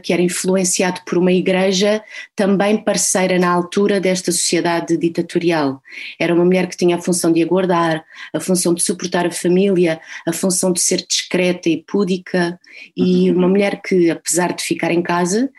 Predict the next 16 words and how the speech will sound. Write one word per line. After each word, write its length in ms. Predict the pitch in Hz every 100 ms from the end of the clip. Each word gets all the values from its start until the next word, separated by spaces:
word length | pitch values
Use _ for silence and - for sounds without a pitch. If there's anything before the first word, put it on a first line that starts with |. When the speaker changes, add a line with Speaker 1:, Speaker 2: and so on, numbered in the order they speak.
| - - -
Speaker 1:
sofreu 840 | - 190 175 - 190 196 220 226 -
tanto, 540 | 190 196 190 254 311 - - -
ah, 240 | 175 196 190
com 140 | -
uma 160 | 208 202
guerra 400 | 196 202 208 220 -
que 300 | 220 220 - - _ -
foi 180 | 196
feita 300 | 185 190 185
pelos 580 | 185 180 180 180 - -
seus 340 | - - 160 151
homens, 520 | 147 143 139 135 - -
digamos 460 | 135 135 135 135
assim. 420 | 139 131 131 127 127 _ _ _ _ _
Speaker 2:
Exato. 360 | 113 107 - - - - _ 120
Hum, 520 | 123 127 131 131